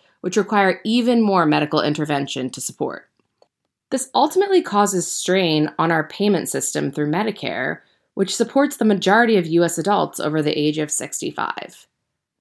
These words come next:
What we've seen with Medicare innovation is a sincere investment in shifting the incentive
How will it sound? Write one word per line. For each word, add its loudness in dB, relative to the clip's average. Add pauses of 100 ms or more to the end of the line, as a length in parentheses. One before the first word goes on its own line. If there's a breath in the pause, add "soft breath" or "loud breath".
(320)
What -2
we've 0
seen 4
with 2
Medicare 2
innovation 0
is -2
a 2
sincere 0
investment 0
in -2
shifting -2
the 2
incentive -2